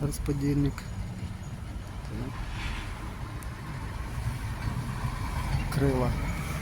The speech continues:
втягнуті такими рамками. Запобігти дребіжання. Задні противаги. Дев'ять і п'ять на двадцять чотири резина.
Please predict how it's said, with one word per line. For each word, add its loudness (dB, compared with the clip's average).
втягнуті 6
такими 4
рамками. 4
Запобігти 2
дребіжання. 2
Задні 2
противаги. -2
Дев'ять 4
і -4
п'ять 0
на 2
двадцять -2
чотири -2
резина. 2